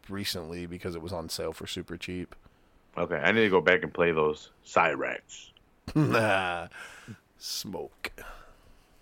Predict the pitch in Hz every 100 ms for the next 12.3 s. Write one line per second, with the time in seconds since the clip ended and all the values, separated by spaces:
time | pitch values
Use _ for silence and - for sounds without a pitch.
0 | _ _ _ _ _ _ _ _ - 101
1 | 101 95 95 92 87 90 - 92 104 95
2 | 95 90 87 85 82 - - - - -
3 | 101 82 101 95 92 78 87 98 110 -
4 | 117 98 101 92 92 - 98 76 78 90
5 | 101 127 123 - 127 147 143 - 160 151
6 | 165 151 - - _ - 101 107 107 104
7 | 147 - - _ _ _ - - - 120
8 | 123 160 160 131 _ _ _ - - -
9 | - - - 135 131 147 147 151 147 -
10 | _ _ _ _ - 101 78 73 - 98
11 | 120 127 139 131 131 - 120 110 104 98
12 | 90 85